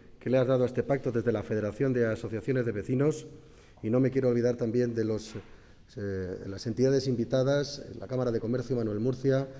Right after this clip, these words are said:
José Lozano por parte de la Federación de Comerciantes de la ciudad de Albacete, Santos Prieto, responsable de adeca, y, y Pedro Sáez, responsable de adepro, de, de Romica. Insisto, muchas gracias a todos.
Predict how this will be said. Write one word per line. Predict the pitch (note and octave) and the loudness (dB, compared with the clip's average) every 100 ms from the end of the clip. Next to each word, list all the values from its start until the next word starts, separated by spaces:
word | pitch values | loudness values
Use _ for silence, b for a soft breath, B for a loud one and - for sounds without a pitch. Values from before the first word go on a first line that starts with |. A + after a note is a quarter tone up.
| B B | B B
José | - A#2 A#2+ | -10 -4 -2
Lozano | A2 B2+ A#2+ | -2 0 0
por | A2+ - | -2 -2
parte | A#2 - A2 B B B - | -2 0 -2 B B B -8
de | G2+ G#2 G#2 G#2 | -2 0 0 -2
la | G#2+ G#2 | -4 -4
Federación | A2+ G#2 G2+ B2+ A#2 | -2 -2 -2 0 2
de | A2 G2+ - - | 0 -2 -6 -2
Comerciantes | B2 A2+ - C#3 C3+ A2+ F#2+ B B B - | 0 0 0 0 0 -2 -6 B B B -8
de | G#2 | -4
la | G#2+ G2+ | -2 -2
ciudad | A#2 B2 | 0 2
de | A#2+ | 2
Albacete, | A2 - B2 C3 C#3 C#3+ C#3 - | 0 -2 -2 2 4 2 -2 -6
Santos | C3 A#2+ B2+ | -4 -2 -4
Prieto, | - B2+ C3+ D#3 E3 D#3 B B B B B B - | 0 2 4 4 4 0 B B B B B B -12
responsable | G2+ - G#2 - A#2+ A2+ A2 G#2+ G#2+ - | -8 -4 -2 0 2 4 2 2 -4 -10
de | G2 G#2+ G#2+ | -4 0 0
adeca, | A2+ C3 C#3 C#3 A2 | 0 0 2 2 0
y, | G2+ F#2+ | -2 -8
y | - - | -12 -2
Pedro | B2+ A#2+ | 0 0
Sáez, | A#2 C3 B2+ B2 - - | 0 2 2 2 -4 -8
responsable | A2+ - A2 C3 A#2 | -8 -4 -4 0 0
de | A2 | 2
adepro, | A2 B2+ B2+ - B B B B - | 2 0 -2 -14 B B B B -8
de, | G2+ G2 | -4 -2
de | A2+ | 0
Romica. | A2+ A#2+ A2 G2+ | 2 2 0 -2
Insisto, | G2 C3 B2+ | -4 -4 -2
muchas | A#2 C3 C#3 | 0 2 2
gracias | B2 A#2+ | 0 0
a | G#2+ | 0
todos. | C3+ D#3 E3+ | 4 6 4